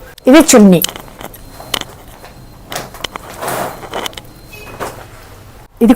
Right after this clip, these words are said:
కూడా ఫార్టీ సైజు లెహంగా అండి. ఇలా వస్తుంది.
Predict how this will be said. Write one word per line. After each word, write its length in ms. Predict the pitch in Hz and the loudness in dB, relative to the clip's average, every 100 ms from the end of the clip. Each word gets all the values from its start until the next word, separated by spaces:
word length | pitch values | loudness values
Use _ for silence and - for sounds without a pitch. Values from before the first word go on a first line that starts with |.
| 339 | 6
కూడా 120 | 349 - | 6 6
ఫార్టీ 320 | 247 254 254 311 - | 6 6 6 6 8
సైజు 200 | 254 226 214 | 8 8 6
లెహంగా 320 | 214 220 214 180 | 6 6 8 6
అండి. 260 | 185 240 392 554 - - - - - - - - - - - - | 6 8 8 6 0 -20 -20 -20 -18 -18 -16 -14 -16 -16 -6 4
ఇలా 140 | 240 226 190 | 8 8 6
వస్తుంది. 440 | - 220 196 240 | 4 2 6 8